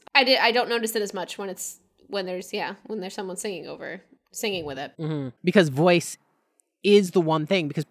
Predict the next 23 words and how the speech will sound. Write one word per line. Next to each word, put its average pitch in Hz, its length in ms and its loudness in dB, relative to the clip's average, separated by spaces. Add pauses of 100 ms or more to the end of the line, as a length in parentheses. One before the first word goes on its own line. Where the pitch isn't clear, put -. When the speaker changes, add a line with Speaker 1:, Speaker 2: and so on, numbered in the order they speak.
(140)
Speaker 2:
singers 233 440 4
aren't 156 260 4
always 143 360 4 (100)
in 143 220 0
tune. - 560 2 (300)
And 180 120 2
I 175 40 2
think 254 140 4
we 262 80 2
t-, - 60 -4 (120)
we 214 60 4
talked 320 220 0
about 170 120 4
it 120 100 -2
somewhere 143 380 2
where 120 180 -4
we 127 60 -4
were 135 80 -2
talking 147 160 -2
about 104 160 -6
slides, 110 640 -4
and, 117 140 -6
like, 104 180 -12